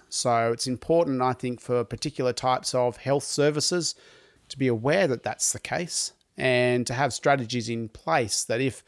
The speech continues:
something does happen at a mass casualty scenario from a particular major event, um, deliberate or not deliberate,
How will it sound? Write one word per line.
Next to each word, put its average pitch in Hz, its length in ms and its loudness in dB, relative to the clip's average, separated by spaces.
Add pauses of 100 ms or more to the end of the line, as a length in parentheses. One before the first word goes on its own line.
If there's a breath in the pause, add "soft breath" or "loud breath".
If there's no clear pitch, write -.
(340 soft breath)
something 127 340 0
does 143 260 2
happen 113 480 -4 (500 soft breath)
at 123 140 0
a 113 40 0
mass 117 300 0
casualty 117 800 -2 (720)
scenario 117 1080 2 (100)
from 120 300 0
a 127 140 2
particular 117 560 -2
major 117 540 0
event, 131 500 -2 (460 loud breath)
um, 113 520 -2
deliberate 120 460 0
or 113 160 2
not 135 320 0
deliberate, 131 460 0